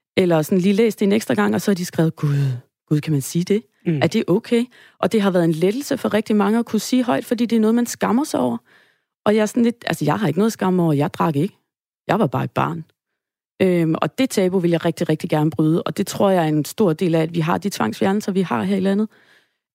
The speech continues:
Speaker 1: Øhm, at det, at det bunder jo rigtig meget i misbrug. Nu er jeg selv lige inde og læste statistikker i går, og rigtig mange af vores tvangsfjernelser, og også de frivillige anbringelser, handler jo om misbrug i familien. Og hvis ikke vi tør at tale om det som samfund, vi har den sygeste alkoholkultur.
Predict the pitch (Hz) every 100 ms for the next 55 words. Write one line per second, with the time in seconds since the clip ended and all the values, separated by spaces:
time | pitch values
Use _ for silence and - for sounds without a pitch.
0 | 196 185 175 160 160 156 156 156 151 _
1 | _ _ _ _ _ _ _ _ _ -
2 | - 190 185 190 185 190 202 240 214 220
3 | 190 185 196 196 226 - 202 196 190 226
4 | 202 214 220 202 185 - 185 170 - 233
5 | 214 220 202 175 208 - 214 208 220 208
6 | - - 226 - 202 214 - 202 185 175
7 | 170 - 165 202 220 220 240 247 240 202
8 | 220 208 202 185 185 208 220 208 226 -
9 | 226 226 247 262 262 _ _ _ _ _
10 | _ _ - 196 202 240 254 240 220 180
11 | - 208 240 254 220 220 208 - 208 240
12 | 226 202 185 202 208 - 247 302 - 214
13 | 220 196 196 196 - 254